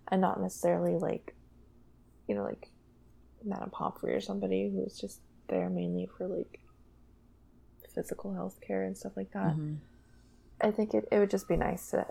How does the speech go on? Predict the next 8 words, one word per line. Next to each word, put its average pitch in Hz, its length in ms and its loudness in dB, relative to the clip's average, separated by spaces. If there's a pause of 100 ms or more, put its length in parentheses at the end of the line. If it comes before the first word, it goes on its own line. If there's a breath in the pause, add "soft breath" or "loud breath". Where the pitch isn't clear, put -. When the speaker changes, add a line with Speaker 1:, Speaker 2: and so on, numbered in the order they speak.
(160)
Speaker 1:
have 190 280 2
some 180 260 -2
sort - 260 2
of 98 240 2 (1500)
person 175 600 2
fill 151 260 0
a - 60 -2
spot - 340 -4